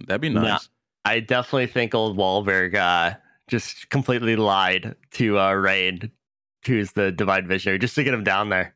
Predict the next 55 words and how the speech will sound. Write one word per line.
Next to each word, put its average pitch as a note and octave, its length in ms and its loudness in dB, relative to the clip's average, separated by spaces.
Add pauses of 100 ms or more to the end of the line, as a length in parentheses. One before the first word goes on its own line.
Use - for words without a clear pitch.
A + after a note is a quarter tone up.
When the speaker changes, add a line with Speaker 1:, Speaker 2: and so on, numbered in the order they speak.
(120)
Speaker 2:
'cause B2 100 0
I A#2+ 60 2
think A2+ 180 -2
he B2 100 0
knew A#2 160 2
they A2 120 2
needed G#2 260 0
some F#2 140 -4
backup. F#2 500 -2 (1000)
Speaker 1:
Ooh, G2 680 0
I B2 80 0
didn't A#2+ 160 -2
think E3+ 140 -6
about F#2+ 320 -2
that. D#2 260 -4
I, C#2+ 100 -4
I G2+ 160 -2
was A2 140 -4
wondering C#3+ 260 -4
what A2 120 0
Speaker 2:
Hmm. F2 100 -6
Speaker 1:
Rain G2+ 240 -2
was F2 140 -8
doing G2+ 260 -4
down, E2+ 320 -6
down F2+ 160 -4
there. F2 100 -6
He A#2 120 -4
said D#3 280 -2
something, C3+ 360 -2
but G2+ 80 0
I F2 40 -4
can't A2 200 -4
remember F#2+ 260 -2
what F#2 220 -4
exactly F2+ 340 -8
he F2+ 60 -8
was - 120 -14
talking - 320 -10
about. F#2 320 -8 (520)
Sounded D3 180 0
like B2+ 120 2
he B2 80 0
was A2 100 -2
looking A2 240 0
for F#2+ 160 0
an - 80 -6
Innocent F#2+ 420 -8
Zero F#2 260 -2
henchman, F2 420 -10
so F2+ 100 -8
that F#2 120 -2
sounds - 220 -12
about - 220 -10
right. - 200 -10